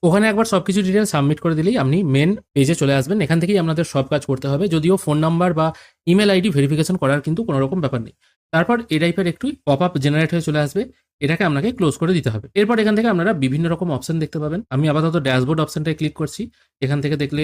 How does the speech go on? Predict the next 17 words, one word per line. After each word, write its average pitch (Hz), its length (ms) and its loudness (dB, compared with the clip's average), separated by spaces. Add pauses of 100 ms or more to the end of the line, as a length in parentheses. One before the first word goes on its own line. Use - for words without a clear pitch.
(100)
এরকম 135 320 0
একটি 139 140 -4
পপআপ 139 340 -4
আবার 135 160 0
চলে 135 200 0
আসবে, 135 220 0
যেটা 143 200 0 (140)
মানে 135 180 0 (120)
প্রথমবার 143 400 -2
এসেছিল। 131 280 -6 (460)
নতুন 170 360 4
ট্রেড 190 200 0
লাইসেন্স 170 300 -2
করার 135 240 -2
জন্য 120 240 -8
আপনাকে 131 380 -6 (380)
এই 127 140 0